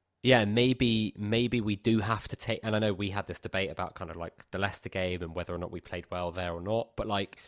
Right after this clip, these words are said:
what we can say about that game at least is that Arsenal looked quite resilient and they were very competitive and, like, physically we were really good.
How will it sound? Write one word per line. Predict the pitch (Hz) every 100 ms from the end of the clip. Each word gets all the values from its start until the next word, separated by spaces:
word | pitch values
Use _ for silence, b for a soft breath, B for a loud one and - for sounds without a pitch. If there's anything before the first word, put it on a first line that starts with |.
| B B B _ _ _ _ _ _
what | - 127 143
we | 131
can | - 135 143
say | 135 110
about | 98 98 95
that | 98 -
game | 95 90
at | -
least | 120 107 82 -
is | 98 87
that | -
Arsenal | 107 107 - 107
looked | 101 - -
quite | 117 -
resilient | 98 95 104 113 165 196 - _
and | 104 95
they | 95
were | 95
very | 110 101
competitive | - 98 - 107 - - 127 - -
and, | 95
like, | 92 -
physically | - 113 101 - 90
we | 82
were | 85
really | 87 87 85
good. | 98 127 -